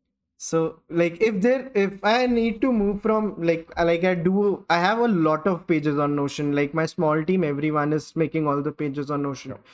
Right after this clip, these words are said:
Speaker 1: Would you recommend a separate app or a website where we can switch the base to?
Speaker 2: Yeah, I don't know. I, I think,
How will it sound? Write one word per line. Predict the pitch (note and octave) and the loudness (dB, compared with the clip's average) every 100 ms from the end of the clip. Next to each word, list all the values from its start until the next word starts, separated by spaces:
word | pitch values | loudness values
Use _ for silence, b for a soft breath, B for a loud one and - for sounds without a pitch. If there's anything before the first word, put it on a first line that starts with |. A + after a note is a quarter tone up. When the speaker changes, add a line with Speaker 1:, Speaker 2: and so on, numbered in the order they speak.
| b b - | b b -2
Speaker 1:
Would | E3 | 0
you | G#3+ | 2
recommend | G#3+ F3+ G3+ G#3+ G#3 G3 | 2 2 0 2 2 2
a | F3+ | 2
separate | F3+ - C#3+ - E3+ F3 - | 0 -2 -2 0 -2 -2 0
app | D#3 D3 D#3 | 0 0 0
or | E3+ | 0
a | E3+ | 2
website | D3+ C#3+ - F3 D#3+ | 0 -2 -2 0 0
where | D#3+ | -2
we | D3+ | -2
can | D3 D#3+ | -2 -4
switch | D#3 D#3 C#3+ - | -4 -4 -6 -6
the | D3+ D#3 | -2 -2
base | D3 D3 D3+ - G#3+ | 0 -4 -4 -6 -8
to? | C#4+ _ _ _ _ _ _ _ _ _ _ _ _ - | -8 _ _ _ _ _ _ _ _ _ _ _ _ -12
Speaker 2:
Yeah, | G3 A3+ A#3 F#3 F3 G3 | -10 -10 -12 -14 -14 -10
I | G#3 | -10
don't | A#3 A#3+ G#3 | -8 -8 -8
know. | G#3 D#3 | -6 -6
I, | C3+ - | -8 -10
I | C3+ | -10
think, | A3+ G#3 - | -6 -6 -6